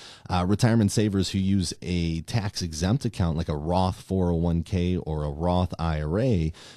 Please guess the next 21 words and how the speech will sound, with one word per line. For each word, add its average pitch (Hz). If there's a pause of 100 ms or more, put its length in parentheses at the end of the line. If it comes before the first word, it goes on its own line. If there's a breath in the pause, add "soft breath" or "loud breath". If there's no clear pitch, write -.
(120)
deposit 98
money 92
they 85
already 90
paid 120
taxes -
on. - (300 loud breath)
That 98
money 101
grows 92
tax 85
free 82
and 139
the 127
money 92
is 82
taken 87
out 107
tax 78
free 78
later. 87